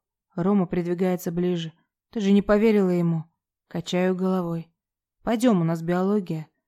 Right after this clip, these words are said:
Свалибину Наталья устроит митоз с мейозом, поделит меня на клетки, да инфузории туфельки доэволюционирует. «Это точно!» Смеюсь над его словами,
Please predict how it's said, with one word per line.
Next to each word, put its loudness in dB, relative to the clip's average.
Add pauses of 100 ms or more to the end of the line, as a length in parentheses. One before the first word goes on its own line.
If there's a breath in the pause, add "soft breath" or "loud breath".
(460)
Свалибину 2
Наталья 0
устроит -2
митоз -2
с -4
мейозом, 0 (340)
поделит 2
меня 2
на 0
клетки, -4 (340)
да 2
инфузории 2
туфельки -4
доэволюционирует. -2 (420)
«Это -2
точно!» -2 (500)
Смеюсь 2
над 0
его -2
словами, -2